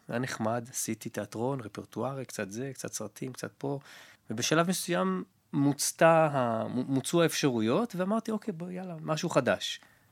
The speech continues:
והייתה איזושהי פנטזיה ברקע ללמוד, אה, אה, אנימציה, סטופ מושן. נסענו לארצות הברית, ושם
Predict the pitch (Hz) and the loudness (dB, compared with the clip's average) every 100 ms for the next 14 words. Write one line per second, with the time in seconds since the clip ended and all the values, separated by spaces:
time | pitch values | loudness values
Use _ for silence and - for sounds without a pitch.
0 | - 101 101 110 117 233 285 208 196 170 | -8 -6 0 2 6 8 8 6 2 2
1 | 156 190 185 190 175 226 269 208 185 190 | 4 6 6 6 6 6 6 6 6 6
2 | 196 120 120 117 127 147 135 135 131 127 | 2 2 2 4 4 4 2 2 2 0
3 | 123 113 113 107 104 104 104 107 110 120 | -2 -2 0 0 -2 -4 -4 0 4 4
4 | 117 - - - - 117 107 92 - - | 4 0 -4 -2 2 4 2 0 -2 -6
5 | - - _ _ - - 139 135 120 110 | -8 -16 _ _ 0 6 8 8 8 6
6 | - 120 101 143 254 - 117 - - 156 | 2 0 2 4 4 2 2 4 8 8
7 | 160 156 | 8 6